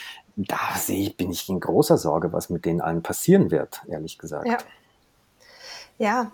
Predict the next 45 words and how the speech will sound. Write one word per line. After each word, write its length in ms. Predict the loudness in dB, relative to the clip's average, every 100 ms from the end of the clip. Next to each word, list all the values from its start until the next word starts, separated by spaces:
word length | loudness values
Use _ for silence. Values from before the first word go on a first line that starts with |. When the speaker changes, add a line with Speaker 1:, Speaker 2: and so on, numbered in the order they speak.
| -2
Speaker 2:
also 240 | 0 2
das 180 | 0 -2
ist, 340 | -8 -10 -4
also 120 | 0 0
ich 120 | 0
finde 200 | -2 4
auch, 260 | 2 2 -4
was 420 | -2 -2 -4 -6
einem 180 | -4 -2
das, 280 | -2 -6 -16 _
was 160 | -4 0
einem 120 | 2
die 280 | 2 2 -4
aktuelle 340 | -2 0 2
Lage 280 | 2 2 2
so 100 | 2
einmal 240 | 2 0
vor 200 | -2 2
Augen 260 | 4 4 2
führt, 220 | -2 -4
ist 100 | -2
eben 220 | -4 -2
die 120 | -4
Verletzlichkeit 720 | -2 -2 -2 -2 -4 0 0 0
und 80 | -6
die 80 |
Verwundbarkeit, 800 | -6 -4 -2 -2 -4 -2 -2 -2 -4
weil 240 | 0 0 -2 -14 -20 -20
ich 120 | -6
glaub, 200 | 0 2
wir 120 | 2 0
haben 180 | 0
bisher 640 | -2 -6 -2 2 4 4 0 -10 _ _ -20 _
schon 420 | -6 0 2 2
in 200 | 2 0
so 100 | 0
einer 140 | 2 2
Bubble 380 | 0 2 4 4
gelebt, 580 | 2 0 -2 -6 -20 -6
wo 60 |
es 120 | -6 0
sehr 140 | 0
viel 160 | 0 0
darum 380 | 0 0 -2
ging, 320 | 0 -2 -2